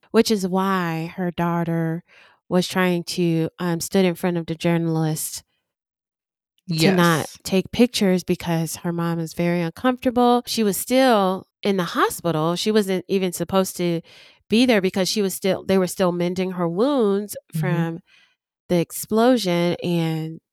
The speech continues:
Speaker 1: and here's this person trying to take a picture
Speaker 2: Mm-hmm.
Speaker 1: and not respect that she just endured a traumatic event to which she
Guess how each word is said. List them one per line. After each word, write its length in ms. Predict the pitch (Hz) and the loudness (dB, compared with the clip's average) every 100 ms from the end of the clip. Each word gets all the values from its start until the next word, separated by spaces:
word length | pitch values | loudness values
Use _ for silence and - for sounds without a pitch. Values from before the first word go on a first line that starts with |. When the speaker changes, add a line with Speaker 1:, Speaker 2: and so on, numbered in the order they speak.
| _ | _
Speaker 1:
and 160 | - 175 | -2 2
here's 360 | 175 208 214 196 | 6 8 6 4
this 360 | 190 175 - _ _ _ _ _ _ | 0 -2 -12 _ _ _ _ _ _
person 420 | - 233 254 196 | 2 4 4 0
trying 220 | 180 175 170 | -2 0 -2
to 60 | |
take 200 | - 175 | 0 -2
a 40 | - | -2
picture 520 | 185 - - - 240 _ 180 | -6 -6 -8 -10 -14 _ -2
Speaker 2:
Mm-hmm. 420 | 165 156 156 165 - _ _ _ _ _ - | 0 0 0 -2 -6 _ _ _ _ _ 0
Speaker 1:
and 160 | 196 196 | 2 6
not 340 | 190 196 - - | 6 4 2 -2
respect 580 | 190 - - 175 - | -4 -2 0 0 -2
that 300 | - 170 170 - _ - | -2 -2 -2 -6 _ -10
she 280 | - 190 180 | -6 -4 -2
just 380 | 175 170 - - | -2 -2 -4 -6
endured 720 | 180 170 175 165 160 160 - - | -6 0 2 4 2 0 -4 0
a 100 | 180 | 0
traumatic 1120 | - 202 180 175 175 175 156 135 - - - | 0 0 2 4 4 6 4 2 -2 -12 -2
event 600 | 165 156 147 151 - - - _ - - _ _ | 0 2 2 0 -4 -10 -12 _ -20 -20 _ _
to 180 | - 196 | 0 4
which 380 | 185 180 - - | 4 2 -2 -10
she 720 | - - - 202 190 180 175 | -6 -4 2 2 2 0 -2